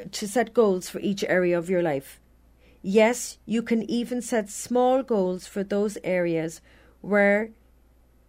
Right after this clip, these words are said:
you rated yourself very highly, because there's always room for growth. Here are some areas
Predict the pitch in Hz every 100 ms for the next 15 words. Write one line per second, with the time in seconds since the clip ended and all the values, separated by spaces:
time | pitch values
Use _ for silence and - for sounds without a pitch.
0 | _ _ _ - 208 226 196 226 220 220
1 | 202 233 226 202 175 170 - 170 170 202
2 | 196 196 202 196 160 151 120 - _ _
3 | _ - _ 214 214 214 202 226 - -
4 | 220 226 226 254 233 208 196 196 196 156
5 | - - _ _ _ _ _ _ _ _
6 | 254 247 262 294 269 247 226 202 175 175
7 | 175 -